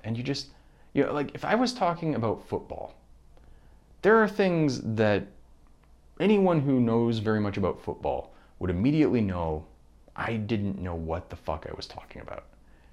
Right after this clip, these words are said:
um, because I don't. I have no, I, I, you know, football, it's, it's a mystery to me, you know? I know some names. I've seen the game played. I have played the game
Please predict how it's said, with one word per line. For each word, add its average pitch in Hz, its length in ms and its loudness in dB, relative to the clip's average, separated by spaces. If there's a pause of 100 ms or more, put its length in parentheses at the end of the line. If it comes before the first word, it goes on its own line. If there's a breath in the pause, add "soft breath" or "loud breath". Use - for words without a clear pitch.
(240 soft breath)
um, 80 360 -2
because 85 260 -8
I - 80 -8
don't. 80 340 -10 (320)
I - 60 -6
have 92 220 -6
no, 110 600 2 (1080)
I, 101 80 -2
I, - 240 -6 (180)
you 101 100 -6
know, - 340 -8
football, 110 500 2 (1120 loud breath)
it's, 95 280 -6
it's - 160 -8
a 90 40 -4
mystery 92 460 -6
to - 180 -14
me, - 160 -20 (400)
you 90 100 -4
know? 90 160 -4 (340 loud breath)
I 110 120 0
know 117 180 4
some 101 300 0
names. 120 720 -4 (240)
I've 85 180 -4
seen 101 880 0
the 90 80 -4
game 90 460 -4
played. 92 480 -2
I - 80 -2
have 196 240 0
played 147 340 0
the 127 60 0
game 82 440 -6